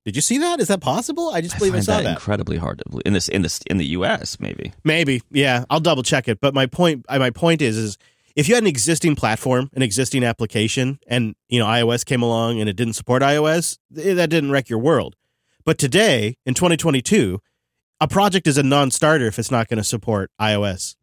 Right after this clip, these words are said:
Speaker 2: Yeah, Android. Let's just say people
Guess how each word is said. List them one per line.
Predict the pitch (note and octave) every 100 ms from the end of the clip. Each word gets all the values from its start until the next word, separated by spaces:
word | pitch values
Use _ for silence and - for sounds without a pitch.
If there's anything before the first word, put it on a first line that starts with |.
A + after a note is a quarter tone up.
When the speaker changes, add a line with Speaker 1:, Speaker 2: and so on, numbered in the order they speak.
| _ -
Speaker 2:
Yeah, | G#2 F#2+ E2 F2 E2+ D2+ D#2+ C#2 C#2 F#2 -
Android. | D2 C#2 - C#2 C#2+ - _ _ _ _ - _ _
Let's | G2 -
just | E2+ -
say | E2
people | - - - -